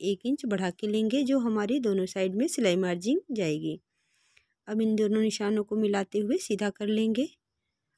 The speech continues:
अब हम अपना शोल्डर देखेंगे, तो शोल्डर हम यहाँ से छः इंच का रखेंगे।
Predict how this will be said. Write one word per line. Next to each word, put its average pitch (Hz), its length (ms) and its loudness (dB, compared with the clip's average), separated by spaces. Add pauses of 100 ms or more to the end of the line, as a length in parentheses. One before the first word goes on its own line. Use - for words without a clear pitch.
(140)
अब 202 160 -8
हम 214 120 0
अपना 220 300 -4
शोल्डर 202 420 0
देखेंगे, 220 480 0
तो 330 160 -6
शोल्डर 208 400 0
हम 233 180 2
यहाँ 220 240 2
से 294 180 -6
छः - 220 -4
इंच 208 240 2
का - 140 -6
रखेंगे। 233 480 0